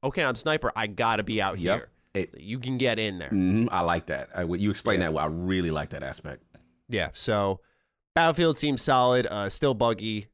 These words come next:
Speaker 1: so
Speaker 2: Mm-hmm.
Speaker 1: hopefully they can figure that out. I'm still putting it on the money that it's gonna be on Game Pass day
Speaker 2: Okay.
Speaker 1: one. I just
Speaker 2: Hey,
Speaker 1: feel,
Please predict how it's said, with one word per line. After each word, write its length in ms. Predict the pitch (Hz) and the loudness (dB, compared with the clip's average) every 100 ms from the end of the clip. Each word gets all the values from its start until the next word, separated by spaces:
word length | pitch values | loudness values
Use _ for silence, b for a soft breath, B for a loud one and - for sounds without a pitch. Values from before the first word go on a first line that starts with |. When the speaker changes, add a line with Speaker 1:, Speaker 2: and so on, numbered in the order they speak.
| _ | _
Speaker 1:
so 220 | - 104 | -4 -2
Speaker 2:
Mm-hmm. 100 | 98 | 0
Speaker 1:
hopefully 360 | 110 - 110 101 | -2 -2 -2 -2
they 100 | 101 | -2
can 140 | 101 | -4
figure 240 | 113 98 | -4 -2
that 180 | 98 98 | 0 2
out. 160 | 98 101 | 2 0
I'm 100 | 95 | -4
still 300 | 95 - 117 | -6 -2 -2
putting 240 | 98 113 104 | -2 -6 -4
it 100 | 98 | -4
on 320 | 92 90 87 - | -2 -2 -4 -10
the 60 | 101 | -6
money 380 | 90 90 87 | -4 -4 -4
that 160 | 87 85 | -4 -4
it's 100 | 87 | -4
gonna 160 | 90 87 | -8 -6
be 80 | |
on 140 | 85 82 | -8 -8
Game 220 | 80 76 | -12 -12
Pass 260 | - - - | -10 -10 -8
day 180 | 80 - | -12 -12
Speaker 2:
Okay. 120 | - | -14
Speaker 1:
one. 120 | - - | -14 -12
I 100 | 92 | -10
just 200 | 98 - | -10 -10
Speaker 2:
Hey, 160 | 98 95 90 | -10 -6 -4
Speaker 1:
feel, 200 | 87 | -6